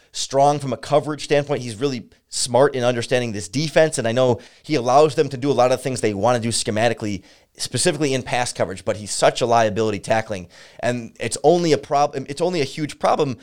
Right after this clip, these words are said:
when you're literally the back guy on the end of the defense. You know, a cornerback that can't tackle, at least you have sa-, safeties and linebackers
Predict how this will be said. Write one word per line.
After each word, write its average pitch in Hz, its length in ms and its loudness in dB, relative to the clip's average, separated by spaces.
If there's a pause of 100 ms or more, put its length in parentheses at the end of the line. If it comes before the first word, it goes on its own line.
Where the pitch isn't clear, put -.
(220)
when 160 140 -4
you're 147 120 -2
literally 151 320 2
the 127 80 0
back 135 340 0
guy 123 240 4
on 117 80 0
the 113 120 -4
end 110 120 -4
of 107 60 -4
the 95 60 -12
defense. 104 440 -10 (280)
You 131 60 -6
know, 127 80 -2
a 120 40 -4
cornerback 208 460 0
that 135 100 -10
can't 139 240 -2
tackle, 135 320 2
at 113 60 -6
least 139 180 -6
you 131 60 0
have 120 120 -2
sa-, 135 260 2
safeties 135 400 -6
and 107 100 -6
linebackers 113 600 -4